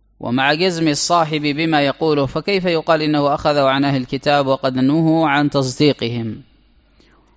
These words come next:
هذه مسألة فيها كلام كثير، قضية أن الصحابة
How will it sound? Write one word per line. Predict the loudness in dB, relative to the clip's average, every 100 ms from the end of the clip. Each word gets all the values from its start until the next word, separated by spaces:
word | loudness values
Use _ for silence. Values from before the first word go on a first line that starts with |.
| _ _ -6
هذه | -2 2
مسألة | 0 2 2 2 0 -6 -8 -14 -14 -20 -20 _ _ _ _ _ _ _
فيها | 0 2
كلام | 2 2 2 0
كثير، | 0 2 2 2 -6 -20 _ _ _ _ _ _ _ _ _ _ _ _ _ _ _ _ _ _ _ -14
قضية | -8 -4 -2 -2 -2
أن | 0 2 0 -4 -6 -10 -16 _ -20 _ -20 -18 -18 -20 -20 _ _ _ _ _ _ _ _ _ -6
الصحابة | -6 -2 0 0 -2 -4 4 4 6 2